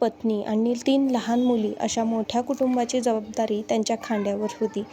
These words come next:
गरिबीशी दोन हात करण्यासाठी हे दाम्पत्य दरवर्षी ऊस तोडणीसाठी बाहेर पडायचे.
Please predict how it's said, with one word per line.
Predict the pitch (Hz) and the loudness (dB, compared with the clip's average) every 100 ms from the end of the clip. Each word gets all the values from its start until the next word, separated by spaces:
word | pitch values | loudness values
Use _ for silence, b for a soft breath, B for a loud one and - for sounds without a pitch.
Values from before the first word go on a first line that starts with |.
| B B B B 226 | B B B B 8
गरिबीशी | 233 247 240 240 - 233 | 8 8 2 0 0 2
दोन | 226 226 240 | 4 4 4
हात | 226 220 - | 0 -4 -4
करण्यासाठी | 214 214 208 220 208 214 | -4 -4 -6 -6 -4 -2
हे | 214 220 | 0 0
दाम्पत्य | 220 214 214 233 240 - 247 | 0 0 2 0 0 2 2
दरवर्षी | 233 240 247 269 269 - 247 | 4 4 6 6 4 4 2
ऊस | 233 233 240 | 2 4 8
तोडणीसाठी | 233 214 220 233 214 220 | 8 6 0 0 -2 -2
बाहेर | 233 233 208 214 | 0 0 0 0
पडायचे. | 214 214 208 208 - | 0 -2 -2 -4 -4